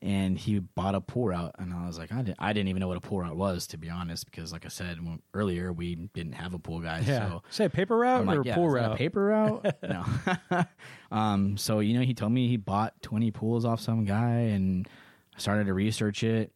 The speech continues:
Speaker 1: and, you know, that's, that's where it all started. <laughs>
Speaker 2: Dude.
Speaker 1: You know, I found out that, like, this might could be something you could do. I pitched it to my brother Toby,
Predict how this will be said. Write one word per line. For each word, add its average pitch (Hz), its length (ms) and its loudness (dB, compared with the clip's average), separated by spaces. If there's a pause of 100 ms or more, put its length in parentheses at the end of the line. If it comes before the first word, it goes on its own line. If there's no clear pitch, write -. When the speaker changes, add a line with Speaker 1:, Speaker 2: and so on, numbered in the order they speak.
Speaker 1:
and, 92 600 0 (720)
you 95 140 -4
know, 95 140 2
that's, - 480 -2 (300)
that's - 260 -8
where 104 160 0
it 104 60 2
all 107 120 0
started. 107 440 -2 (300)
<laughs> - 640 -4
Speaker 2:
Dude. 107 180 -4
Speaker 1:
You 107 60 4
know, 104 100 4
I 92 100 2
found 104 320 0
out 104 260 2
that, 87 140 -2
like, 95 360 0 (720)
this 95 180 -2 (120)
might 92 400 0
could 98 120 -6
be 92 100 0
something 95 240 0
you 98 100 2
could 85 160 -8
do. 98 460 0 (220)
I 113 60 2
pitched - 260 -6
it 104 60 -12
to 107 100 -6
my 101 80 2
brother 98 280 0
Toby, 104 480 0